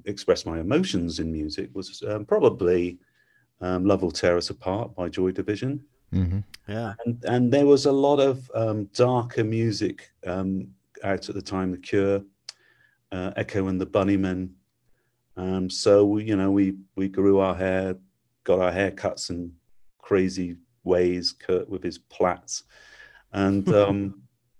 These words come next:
Speaker 1: we also, at the same time, the thing that separated us from the rest of the guys in Graduate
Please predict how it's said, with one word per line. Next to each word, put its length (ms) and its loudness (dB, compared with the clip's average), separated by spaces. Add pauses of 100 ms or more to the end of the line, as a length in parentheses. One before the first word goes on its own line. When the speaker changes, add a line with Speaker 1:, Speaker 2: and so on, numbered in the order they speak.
(800)
Speaker 1:
we 260 0 (120)
also, 400 4
at 80 -4
the 80 -6
same 320 0
time, 580 -4 (500)
the 80 2
thing 280 4
that 180 0
separated 680 2
us 200 -4
from 220 -6
the 80 -6
rest 280 -4
of 60 -16
the 80 -6
guys 380 -8
in 100 -8
Graduate 500 -6